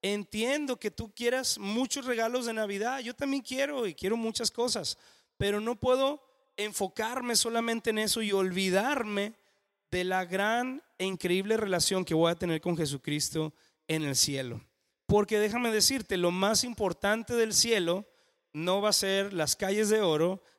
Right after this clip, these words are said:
ni el mar de cristal, ni el árbol de la vida que va a estar ahí, ni el río que fluye del trono de Dios, sino Dios y Jesucristo y el Espíritu Santo mismo,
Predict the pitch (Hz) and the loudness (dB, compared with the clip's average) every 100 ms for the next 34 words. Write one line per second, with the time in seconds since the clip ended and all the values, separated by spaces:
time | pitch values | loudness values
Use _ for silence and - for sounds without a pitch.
0 | - 147 156 143 160 202 220 226 240 - | -4 -2 0 -2 -2 -2 -6 -6 -6 -2
1 | 156 160 175 196 180 147 135 135 151 208 | 0 0 -2 -4 -2 -2 -4 -2 2 2
2 | 240 247 226 214 202 208 208 202 185 185 | 2 2 2 0 0 0 0 -2 -2 -2
3 | 208 202 185 180 185 160 156 160 214 247 | -2 0 0 0 0 0 0 0 0 0
4 | 247 233 - 214 214 214 202 175 180 190 | 0 -2 -4 -2 -2 -2 -2 -4 -4 -2
5 | 202 196 180 180 202 208 - _ _ _ | -2 0 0 0 0 -4 -8 _ _ _
6 | _ - 196 180 165 170 196 220 226 214 | _ 0 0 0 0 2 2 2 0 -6
7 | - - 180 175 - 151 180 190 - 175 | -10 -10 -8 -4 -6 -4 -2 0 0 2
8 | 151 139 - 165 170 160 160 156 - 165 | 2 0 -2 -4 -4 -4 -4 -4 -4 -6
9 | 165 _ _ - 139 147 120 113 101 | -6 _ _ -8 -4 -2 -4 -8 -14